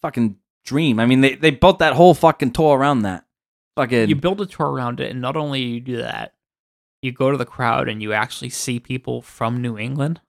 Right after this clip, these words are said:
Speaker 2: on the other fucking coast watching you.
Speaker 1: Yeah, it's a pretty cool
Speaker 2: I didn't, I
Speaker 1: feeling.
Speaker 2: wasn't at the show, but I'm sure they felt
Speaker 1: Right.
Speaker 2: great to see, like, maybe five or six, even eight people from our town.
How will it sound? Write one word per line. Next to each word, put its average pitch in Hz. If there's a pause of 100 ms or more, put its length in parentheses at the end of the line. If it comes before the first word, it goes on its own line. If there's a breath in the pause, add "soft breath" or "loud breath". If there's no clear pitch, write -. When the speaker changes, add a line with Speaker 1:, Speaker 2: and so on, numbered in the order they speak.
Speaker 2:
on -
the 95
other 127
fucking 135
coast 131 (220)
watching 135
you. 240 (100)
Speaker 1:
Yeah, 107
it's -
a -
pretty 135
cool 98
Speaker 2:
I 143
didn't, 180
I 143
Speaker 1:
feeling. 160
Speaker 2:
wasn't 165
at 151
the 139
show, 175
but 120
I'm 113
sure -
they 123
felt 123 (560)
Speaker 1:
Right. 120 (220)
Speaker 2:
great 175
to -
see, 135
like, 123 (200)
maybe 139
five 139
or 131
six, -
even 156
eight 147
people 156
from 156
our 165
town. 180